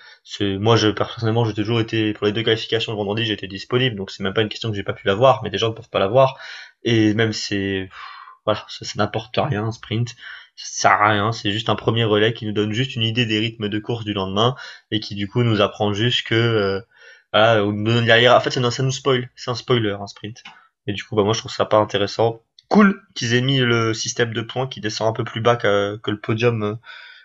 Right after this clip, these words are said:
comme c'était le cas l'an dernier. Ça a permis quelques petites batailles, notamment, euh, avec les As contre Hamilton en Autriche. Mais à part ça, euh,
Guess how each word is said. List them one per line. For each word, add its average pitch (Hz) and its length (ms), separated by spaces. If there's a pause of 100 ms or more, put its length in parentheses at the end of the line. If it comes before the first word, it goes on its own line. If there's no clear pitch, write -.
comme 110 120
c'était 110 180
le 104 60
cas 110 140
l'an 110 100
dernier. 113 260
Ça 135 120
a - 20
permis 107 220
quelques 117 260
petites 113 220
batailles, 117 340
notamment, 107 560
euh, 98 80
avec 104 300
les 113 120
As 135 440
contre 110 480
Hamilton 113 500
en 98 640 (120)
Autriche. 113 500 (400)
Mais 107 80
à 101 80
part 104 220
ça, 127 340
euh, 101 60